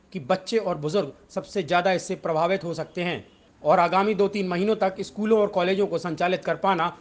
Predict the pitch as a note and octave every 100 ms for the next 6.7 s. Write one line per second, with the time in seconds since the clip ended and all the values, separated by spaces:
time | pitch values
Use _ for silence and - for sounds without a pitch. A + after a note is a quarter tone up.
0 | - - G3 G3 A3 G3 E3+ F3 F3 F3
1 | G#2 - E3 F#3 - A3 G#3 F#3+ G3+ -
2 | - A2+ G3 A3+ G3+ F#3 F#3 F#3 E3 F3
3 | D3 C3 E3+ G#3 F#3 F3+ D3+ C#3+ A#2 -
4 | _ _ E3+ D#3+ E3+ D#3 E3+ E3 E3 F3+
5 | A3 F#3+ F3 F#3+ G#3 E3+ E3+ - _ C#3+
6 | F#3+ G#3 E3+ D#3+ F3 F#3+